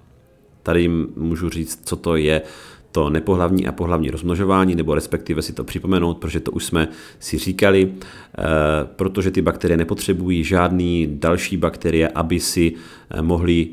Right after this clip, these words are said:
nějak vyměňovat dědičnou informaci, prostě se neustále jenom jakoby klonují, dělají si ty svoje kopie. Dneska se mě ptala zrovna jedna šestečka, jestli si můžou dávat bakterie pusínky. <laughs> Tak jsem jim řekl, že ne, protože, eh,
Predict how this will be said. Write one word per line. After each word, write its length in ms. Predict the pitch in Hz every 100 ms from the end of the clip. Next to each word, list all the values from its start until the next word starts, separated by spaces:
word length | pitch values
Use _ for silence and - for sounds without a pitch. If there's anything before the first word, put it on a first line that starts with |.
| -
nějak 240 | 82 78
vyměňovat 520 | 71 85 87 85 82 80
dědičnou 320 | 82 - 76
informaci, 560 | 73 78 80 76 -
prostě 340 | 80 80 - 85
se 220 | - 80
neustále 580 | 76 82 - 82 80 78
jenom 220 | 78 78
jakoby 460 | 76 - 76 78 76 - - -
klonují, 460 | 87 85 90 80
dělají 340 | 76 73 76 78
si 260 | - 78 - -
ty 120 | - 73
svoje 280 | - 80
kopie. 440 | 78 78 - 82 - - -
Dneska 240 | 80 - -
se 120 | 87
mě 100 | 80
ptala 260 | - 85
zrovna 360 | 85 87 85 85
jedna 420 | 78 82 80 73 -
šestečka, 640 | - - 85 - 87 85 - - -
jestli 200 | - -
si 120 | - 80
můžou 460 | 80 - 87 85 -
dávat 560 | 80 80 82 80 - -
bakterie 480 | 80 - 90 90
pusínky. 640 | 76 80 - 85 80 110 127 - -
<laughs> 100 | 139 - - - - - - -
Tak 120 | -
jsem 380 | - 87 82 78
jim 360 | 78 80 78
řekl, 260 | 80 80 80
že 140 | 80
ne, 300 | 80 73 73 71
protože, 440 | - - 76 80
eh, 220 | 73 71